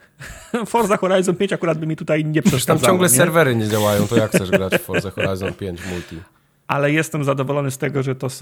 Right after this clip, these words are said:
Speaker 1: że to jest alternatywna lista gier multiplayerowych, że to nie jest
Speaker 2: Tak.
Speaker 1: lista gier, gram w Call of Duty szósty rok i w siódmym roku, jak wyjdzie nowe, to też będę grał, nie?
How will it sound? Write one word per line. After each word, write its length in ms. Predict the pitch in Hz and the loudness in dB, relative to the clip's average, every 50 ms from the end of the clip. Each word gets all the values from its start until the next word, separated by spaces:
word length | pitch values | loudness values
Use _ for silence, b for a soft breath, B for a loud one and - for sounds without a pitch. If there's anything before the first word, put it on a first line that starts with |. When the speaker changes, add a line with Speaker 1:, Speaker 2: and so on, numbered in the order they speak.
| 135 | -6
Speaker 1:
że 100 | 127 139 | -6 -6
to 120 | 131 139 139 | -4 -2 -2
jest 180 | 135 131 - - | -2 -4 -2 -2
alternatywna 800 | 147 139 139 - 147 - 147 - - - 156 147 135 123 120 117 | -2 -2 -2 -2 -4 -4 -4 -6 -4 -2 -2 -2 -2 -2 -4 -6
lista 560 | 117 117 113 - - - 117 117 120 - - 120 127 | -6 -8 -8 -10 -12 -12 -12 -10 -10 -12 -12 -12 -8
gier 280 | 131 123 117 117 113 | -6 -6 -6 -6 -8
multiplayerowych, 840 | 113 123 120 - - 127 - 127 117 117 120 113 107 - - - - | -8 -8 -8 -8 -10 -10 -10 -8 -8 -8 -8 -8 -10 -10 -12 -12 -12
że 120 | - 127 | -10 -10
to 120 | - 131 127 | -8 -8 -6
nie 100 | 135 143 | -6 -4
jest 120 | 135 123 92 | -4 -4 -4
Speaker 2:
Tak. 120 | 82 76 | -4 -4
Speaker 1:
lista 280 | 131 127 - - 131 127 | -6 -6 -4 -4 -4 -4
gier, 220 | 127 131 123 120 | -4 -4 -4 -2
gram 200 | 120 139 135 131 | -2 -2 -2 -2
w 40 | 131 | -2
Call 160 | - 131 127 | -4 -4 -4
of 120 | 123 117 | -4 -4
Duty 240 | 123 131 127 - 131 - | -4 -6 -6 -6 -8 -8
szósty 360 | - 143 131 - - 131 127 | -6 -6 -8 -6 -6 -4 -2
rok 220 | 127 127 131 - | -2 -2 -4 -4
i 80 | 139 123 | -8 -10
w 60 | - | -8
siódmym 300 | - 135 120 123 120 120 | -8 -8 -6 -6 -6 -6
roku, 220 | 120 127 - 135 | -6 -6 -6 -6
jak 140 | 131 135 131 | -6 -6 -6
wyjdzie 240 | 117 127 117 123 120 | -6 -6 -6 -6 -6
nowe, 200 | 117 120 117 117 | -6 -6 -8 -8
to 80 | - 110 | -8 -8
też 140 | 131 113 | -8 -8
będę 240 | 104 113 110 107 107 | -8 -8 -10 -10 -10
grał, 240 | 110 107 - - - | -12 -14 -14 -14 -12
nie? 200 | 110 120 127 147 | -10 -8 -8 -8